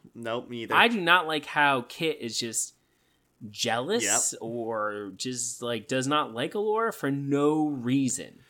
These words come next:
Speaker 1: She is the
Speaker 2: None.
Speaker 1: kid on the playground who is mad that her friends are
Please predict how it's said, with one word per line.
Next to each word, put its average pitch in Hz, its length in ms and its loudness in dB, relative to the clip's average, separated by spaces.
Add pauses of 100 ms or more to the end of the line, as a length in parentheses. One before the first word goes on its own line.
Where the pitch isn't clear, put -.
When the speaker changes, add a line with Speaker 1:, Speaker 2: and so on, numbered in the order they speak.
(140)
Speaker 1:
She 214 400 -4
is 208 220 2
the 185 100 -2 (100)
Speaker 2:
None. 185 160 6
Speaker 1:
kid 208 380 2
on 180 160 0
the 175 80 0
playground 143 800 2 (100)
who 165 140 0
is 139 180 2
mad 143 640 4
that 127 400 6 (200)
her 156 140 0
friends 165 540 4
are 143 360 2